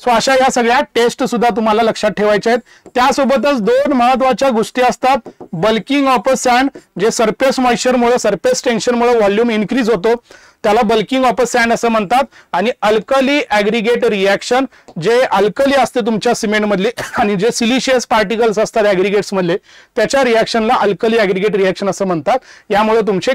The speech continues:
cracking होतं. तर हा सगळा part तुमचा ॲग्रिगेटशी related महत्त्वाचा महत्वाचं आहे. चला आता परत क्वेश्चनकडे वळूयात. <coughs>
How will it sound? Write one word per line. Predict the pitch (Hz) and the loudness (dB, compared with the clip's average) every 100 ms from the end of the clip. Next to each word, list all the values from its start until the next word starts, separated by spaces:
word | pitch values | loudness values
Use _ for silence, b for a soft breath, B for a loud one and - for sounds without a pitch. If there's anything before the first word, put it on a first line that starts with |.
| - | -2
cracking | 226 190 214 156 | -4 -2 -2 -4
होतं. | 143 165 | -6 -4
तर | 190 | -2
हा | 196 208 | 0 0
सगळा | 202 208 | 0 0
part | 202 190 175 | 0 -2 -2
तुमचा | 185 202 269 b b b 196 | -4 0 -2 b b b -2
ॲग्रिगेटशी | 214 262 240 254 - 277 | -2 0 0 0 0 -2
related | 220 196 226 220 | 0 0 0 0
महत्त्वाचा | 185 175 | 0 0
महत्वाचं | 175 151 233 | -2 0 0
आहे. | 170 147 B B B - | 0 -4 B B B -2
चला | 285 | 0
आता | 269 208 | 2 0
परत | 185 233 254 | 0 0 2
क्वेश्चनकडे | 269 240 262 254 254 247 | 0 0 0 0 2 2
वळूयात. | 240 254 254 262 - 151 | 2 2 2 0 -6 -6
<coughs> | - | -8